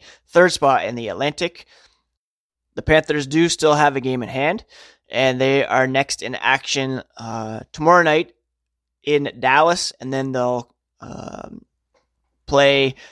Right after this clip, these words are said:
the New Jersey Devils and the Detroit Red Wings. So a couple winnable games certainly there, um, and still ample opportunity for them to, uh, try and catch the Maple Leafs. Uh, but yeah, the Maple Leafs looked really good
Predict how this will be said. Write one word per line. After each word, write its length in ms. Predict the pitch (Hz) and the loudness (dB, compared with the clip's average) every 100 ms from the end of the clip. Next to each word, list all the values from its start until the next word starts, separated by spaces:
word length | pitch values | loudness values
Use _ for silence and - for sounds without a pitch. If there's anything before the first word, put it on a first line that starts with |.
| _ _ | _ _
the 260 | 131 135 117 | -8 -8 -6
New 160 | 147 | -6
Jersey 280 | 147 151 139 | -2 -2 2
Devils 440 | 156 196 196 190 | 4 4 4 0
and 180 | 143 131 | -2 -6
the 60 | 131 | -6
Detroit 400 | 123 - 123 98 | -8 -6 -4 -2
Red 200 | 135 143 | -2 -2
Wings. 280 | 110 104 - | -4 -6 -4
So 340 | 120 117 117 | -2 0 -2
a 80 | 113 | -4
couple 320 | - 160 143 | -4 0 0
winnable 340 | 147 151 139 135 | 2 0 0 -2
games 440 | 139 139 139 - - | -2 -2 -2 -6 -6
certainly 400 | 165 131 120 127 | -2 -2 -2 0
there, 400 | 147 170 170 165 - _ _ _ - | 4 4 4 0 -20 _ _ _ -16
um, 280 | - 117 117 | -8 -6 -6
and 520 | 110 127 127 123 123 - _ _ | -6 -4 -4 -6 -10 -12 _ _
still 280 | - - 151 | -6 4 4
ample 300 | 131 147 123 | 4 0 0
opportunity 600 | 107 139 135 156 131 131 | 0 0 -2 -4 -2 -2
for 160 | - 117 | -6 -6
them 280 | 123 127 - | -4 -4 -8
to, 360 | 123 117 120 120 - - _ _ | -8 -6 -6 -8 -16 -20 _ _
uh, 220 | - - - | -14 -12 -2
try 180 | 165 | 2
and 100 | 156 | 2
catch 360 | - 139 135 - | 2 0 0 -4
the 60 | 120 | -2
Maple 300 | 139 143 147 | -4 -2 -4
Leafs. 380 | 151 - - - _ _ _ _ _ _ | -4 -4 -8 -10 _ _ _ _ _ _
Uh, 360 | 90 101 107 110 | -20 -18 -18 -6
but 280 | 135 123 _ | -4 -4 _
yeah, 220 | 101 139 | -2 0
the 80 | 120 | 0
Maple 280 | 131 135 135 | -2 -2 -2
Leafs 200 | 131 - | -6 -6
looked 220 | 123 - | -10 -6
really 240 | 147 175 151 | 0 2 4
good 340 | 147 147 135 | 2 2 -2